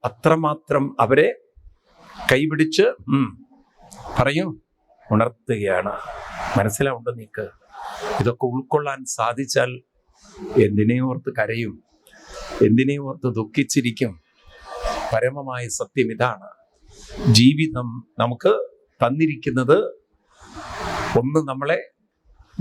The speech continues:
നേരത്തെ പറഞ്ഞു ഞാൻ, ഒരു വാസനയുടെ പിടിയിൽ നിന്നും വേർപെടുത്തണം. രണ്ട്, നമ്മളെ പൂർണ്ണതയിലേക്ക് ഉയർത്തണം. അതിനുള്ള നിരന്തരമായ പ്രയത്നം ചെയ്യുമ്പോഴാണ്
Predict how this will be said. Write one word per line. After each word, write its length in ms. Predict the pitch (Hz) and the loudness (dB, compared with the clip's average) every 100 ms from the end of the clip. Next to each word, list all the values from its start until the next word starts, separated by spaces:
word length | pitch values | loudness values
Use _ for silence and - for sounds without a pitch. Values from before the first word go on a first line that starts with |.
| 107 120 123 - 143 | -2 0 0 2 4
നേരത്തെ 260 | 127 127 143 - | 4 2 -6 -4
പറഞ്ഞു 240 | 131 143 | -4 -4
ഞാൻ, 200 | 123 104 113 - - - - - - - - - - - 123 | -4 -6 -10 -20 -20 -20 -20 -18 -14 -12 -12 -12 -8 -2 2
ഒരു 160 | 127 120 | 0 0
വാസനയുടെ 640 | 127 135 - 143 135 127 | -6 -6 -6 -4 -2 -4
പിടിയിൽ 360 | 120 120 147 151 | -2 2 4 4
നിന്നും 200 | 135 151 127 - - - _ _ - - - 107 | 2 2 0 -6 -20 -20 _ _ -20 -6 2 4
വേർപെടുത്തണം. 720 | 113 123 156 135 - 123 120 _ _ _ - | 4 2 -4 -4 -8 -10 -10 _ _ _ 0
രണ്ട്, 220 | 117 131 | 2 4
നമ്മളെ 280 | 127 120 120 - | 2 0 -4 -2
പൂർണ്ണതയിലേക്ക് 840 | 131 139 147 135 117 117 120 117 196 - - _ _ - - - - - | 2 2 2 0 0 0 0 2 2 0 -12 _ _ -20 -20 -20 -4 4
ഉയർത്തണം. 600 | 107 104 - - - - _ _ _ - - - - | 6 6 0 -8 -10 -12 _ _ _ -20 -16 -8 -4
അതിനുള്ള 360 | 120 160 156 | 0 0 -2
നിരന്തരമായ 1040 | 135 135 165 185 190 175 160 156 143 131 120 - | -4 -2 -4 -4 -4 0 0 -2 -6 -6 -6 -2
പ്രയത്നം 580 | 127 147 160 - 135 131 | 0 0 -4 -6 -4 -2
ചെയ്യുമ്പോഴാണ് 800 | - 123 156 143 117 101 98 | 0 4 4 2 0 -2 -4